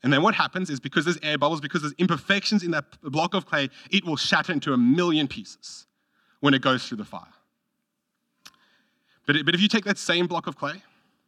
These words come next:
a-, and you beat it and you put it under immense, immense pressure and suffering, a-, and then you form it into the, the pot or, or the object that you're trying to create, well, what will happen is, is that pot will endure the, the fire of the furnace in a way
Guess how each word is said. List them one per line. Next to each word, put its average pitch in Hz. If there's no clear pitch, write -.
a-, 139
and 135
you 123
beat 175
it 185
and 131
you 123
put 160
it 139
under 135
immense, 151
immense 143
pressure 175
and 160
suffering, 233
a-, 131
and 127
then 185
you 180
form 180
it 175
into 170
the, 143
the 139
pot 185
or, 143
or 127
the 123
object 156
that 160
you're 147
trying 143
to -
create, 151
well, 156
what 185
will 202
happen 175
is, 147
is 143
that 175
pot 165
will 151
endure 151
the, 143
the 131
fire 175
of 151
the 139
furnace 147
in 131
a 123
way 127